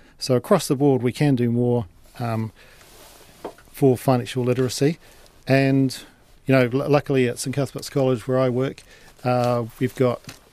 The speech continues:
we've invested in timetable. We've made our timetable so we can, we have a slot for year eleven, twelve and thirteen that is not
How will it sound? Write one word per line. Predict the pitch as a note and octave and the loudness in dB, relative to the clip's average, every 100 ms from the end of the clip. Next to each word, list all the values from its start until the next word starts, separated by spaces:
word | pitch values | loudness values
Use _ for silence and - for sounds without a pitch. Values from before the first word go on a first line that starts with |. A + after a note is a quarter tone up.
| _ _ | _ _
we've | C3 A#2+ | -2 -2
invested | A2+ C3+ - C3 | 0 0 2 2
in | B2+ B2 A#2 | 2 2 0
timetable. | - C#3+ C3+ C3 G2 G2+ - | 2 2 2 0 0 -6 -6
We've | A#2+ A#2+ | -4 0
made | C3+ B2+ | 2 2
our | A#2 | 0
timetable | - B2 A#2+ A#2+ A2+ | -2 -2 0 -2 -2
so | A2 B2 A2+ | -2 0 0
we | A2+ | -2
can, | A#2+ A#2 G#2+ - - - - | -4 -4 -6 -16 -20 -20 -12
we | A2 | -8
have | G2+ B2 A2 - - - - _ _ | 0 0 -2 -10 -20 -20 -20 _ _
a | G#2 | -8
slot | - - B2+ - | -4 -2 -2 -4
for | - A2+ A2 | -8 -6 -4
year | A#2 A2+ | -4 -2
eleven, | B2 C#3 | -2 -2
twelve | B2+ C#3 | 0 0
and | C3 | 0
thirteen | - C3+ B2 A#2+ A#2 - _ - _ - | 0 0 0 -2 -8 -14 _ -20 _ -6
that | A2+ | -4
is | G#2+ | -2
not | B2 B2+ | 0 0